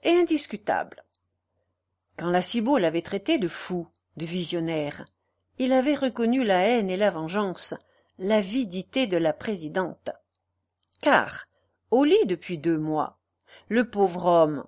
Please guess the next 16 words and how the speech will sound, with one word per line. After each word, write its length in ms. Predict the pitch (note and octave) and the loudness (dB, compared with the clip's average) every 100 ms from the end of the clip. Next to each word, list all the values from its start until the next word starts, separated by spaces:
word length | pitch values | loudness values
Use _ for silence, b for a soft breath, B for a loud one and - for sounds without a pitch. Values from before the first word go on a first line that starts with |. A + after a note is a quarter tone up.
| - | -10
pendant 280 | D3 D3+ D3+ | -6 -6 -6
ses 260 | - D3+ | -8 -6
insomnies, 760 | D#3 D3+ F3 E3+ E3+ E3+ D3 - b b | -6 -4 -4 -2 -2 0 -2 -6 b b
pendant 260 | - B3+ C#4+ | -2 2 2
ses 160 | B3+ C4 | 0 0
longues 440 | B3+ E4 D4 G3+ | 4 4 4 2
heures 200 | A3 F3 | 2 2
de 100 | C3 | -2
solitude, 800 | - C#3+ D3 - D#3 D#3 B2 - _ _ _ _ _ | -8 -10 -12 -12 -6 -4 -4 -10 _ _ _ _ _
avait 280 | B3+ C4+ C4+ | 0 2 0
repassé 640 | - C#4 C#4 C4 - C4+ | 2 0 2 -2 -2 -4
les 260 | A#3 A#3 A#3+ | -2 -2 -2
événements 520 | A3 A3+ A3 A3 A3 | 0 0 0 0 -2
de 120 | A3 | -2
sa 220 | A3 A#3 | 0 -2
vie 260 | G#3+ A#3 | 0 -4